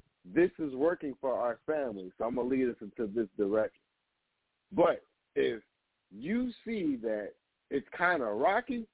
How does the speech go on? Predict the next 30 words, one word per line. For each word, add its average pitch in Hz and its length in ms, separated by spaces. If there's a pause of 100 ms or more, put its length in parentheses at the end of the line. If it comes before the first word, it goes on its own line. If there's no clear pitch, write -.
then 175 300
yes, 170 220 (320)
voice 185 300
that 208 140
opinion, 139 560 (360)
voice 185 220 (100)
that, 110 300
and 110 100
be 123 80
like, 117 260
"Hey, 131 300 (300)
I 160 140
don't 185 280
know 220 260
about 107 400
this. - 200 (100)
Let 151 180
me, 175 100
let 170 180
me 190 100
put 170 240
another 156 420
perspective. 139 600
Let 120 140
me 156 100
throw 160 180
another 160 300
perspective 135 640
at 98 240
you, 98 200